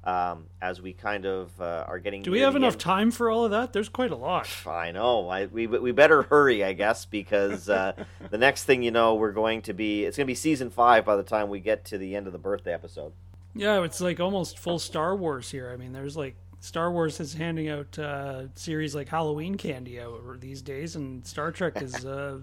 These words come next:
Speaker 2: n-, not far behind.
Speaker 1: Yes, most certainly. Um, all right, we'll, we'll hit the, uh, these commercial messages, and when we come back, we will find out who won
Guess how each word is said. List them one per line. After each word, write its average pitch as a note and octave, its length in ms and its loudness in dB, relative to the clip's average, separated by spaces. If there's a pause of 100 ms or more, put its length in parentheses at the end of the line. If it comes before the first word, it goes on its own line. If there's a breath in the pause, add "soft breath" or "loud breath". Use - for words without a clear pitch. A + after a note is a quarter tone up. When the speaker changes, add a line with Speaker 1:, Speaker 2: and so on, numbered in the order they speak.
(140)
Speaker 2:
n-, - 480 -14
not G3 200 -8
far F#3 220 -2
behind. F3+ 480 -2 (320 soft breath)
Speaker 1:
Yes, A#2+ 720 8
most C3+ 280 10
certainly. A2 640 6
Um, G#2 640 4 (200)
all F#2 140 -4
right, F#2 180 0
we'll, G#2+ 280 2
we'll A#2 160 2
hit C#3 260 0
the, A#2 380 2
uh, G#2 160 6
these B2 320 -4
commercial A#2+ 420 0
messages, B2 420 -2
and A2+ 80 -2
when G#2+ 60 -4
we A#2 80 0
come A#2+ 160 -4
back, A2 240 6
we B2 100 0
will G#2+ 220 2
find C3+ 340 0
out A2+ 260 2 (100)
who F3+ 140 0
won C3+ 480 4